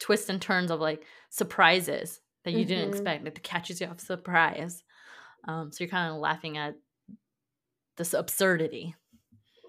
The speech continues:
Speaker 2: Yeah, it was a very funny play. There's so much comedy.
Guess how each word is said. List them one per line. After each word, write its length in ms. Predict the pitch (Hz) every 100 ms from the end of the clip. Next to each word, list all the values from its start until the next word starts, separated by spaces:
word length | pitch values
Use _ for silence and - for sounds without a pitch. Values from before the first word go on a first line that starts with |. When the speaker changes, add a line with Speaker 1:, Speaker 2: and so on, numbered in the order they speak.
| _ _ _ _ _ _ - - -
Speaker 2:
Yeah, 140 | 233 214
it 60 |
was 160 | 277 320
a 100 | 403
very 260 | 220 196 202
funny 320 | 202 196 196
play. 340 | 196 214 220
There's 280 | 220 226 226
so 100 | 233
much 360 | 226 226 - -
comedy. 680 | - 196 202 214 208 220